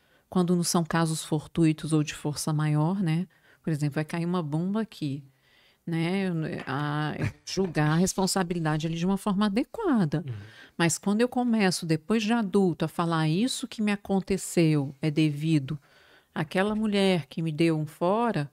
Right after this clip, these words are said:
Speaker 1: entendeu? Você não pode afirmar, porque até certo ponto tem o luto,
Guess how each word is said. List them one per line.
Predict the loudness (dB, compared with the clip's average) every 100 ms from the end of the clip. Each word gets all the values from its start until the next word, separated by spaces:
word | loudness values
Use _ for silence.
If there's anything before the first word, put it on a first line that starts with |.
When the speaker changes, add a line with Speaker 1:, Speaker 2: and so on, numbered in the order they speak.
| _ _ _ _
Speaker 1:
entendeu? | 0 2 4 4 2
Você | -2 -2
não | -4
pode | 0 2 2 0
afirmar, | 2 2 2 -2
porque | -4 -2
até | 0 -2
certo | -2 -4 -4
ponto | -2 -2 -2
tem | -2 0
o | 2
luto, | 0 0 -4 -8